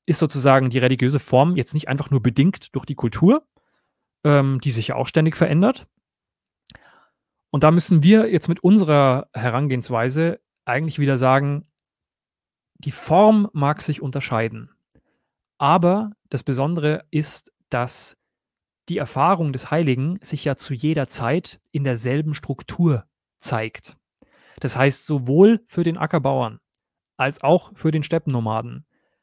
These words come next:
sind seine Beziehungen zu seinen Göttern ja jeweils Offenbarungen des Heiligen, also Offenbarungen von etwas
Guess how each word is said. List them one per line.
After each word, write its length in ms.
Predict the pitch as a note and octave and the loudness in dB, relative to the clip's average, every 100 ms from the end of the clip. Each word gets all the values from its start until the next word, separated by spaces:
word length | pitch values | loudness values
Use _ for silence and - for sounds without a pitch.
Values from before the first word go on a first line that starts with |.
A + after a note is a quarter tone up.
| _ | _
sind 260 | - D3 C3 | 0 0 2
seine 640 | A#2+ C#3+ G3 D#3+ G3 G#3+ _ _ _ _ _ | 4 4 4 2 0 -4 _ _ _ _ _
Beziehungen 880 | - - - A3 C#3+ B2 A#2+ D3+ - _ _ _ | -12 -6 4 4 4 0 -6 -8 -12 _ _ _
zu 120 | C3+ | -6
seinen 200 | C3 B2+ | -6 -2
Göttern 500 | D#3+ - D3 D#3+ E3+ _ _ _ _ _ | -2 -2 -4 -4 -8 _ _ _ _ _
ja 140 | C3+ C3 | -2 -2
jeweils 760 | B2 C#3 F#3 D3 C#3+ D3+ - _ _ - | 0 0 2 2 0 -2 -10 _ _ -4
Offenbarungen 1000 | C#3+ D3+ B2+ C3 D#3 D3+ D3 D3 D3 - | -2 -2 0 2 2 2 0 -4 -6 -10
des 240 | C3+ - | -10 -4
Heiligen, 480 | C#3+ E3 C3+ A#2+ - | -2 0 -2 -6 -10
also 200 | A#2+ C#3 | -10 -8
Offenbarungen 1000 | B2 - A#2 A#2 C#3 D#3+ D3 D3 D#3 D3+ | -10 -10 -6 0 2 2 0 -2 -4 -10
von 160 | - C#3+ | -14 -12
etwas 500 | C3+ - C#3 - | -10 -4 -6 -6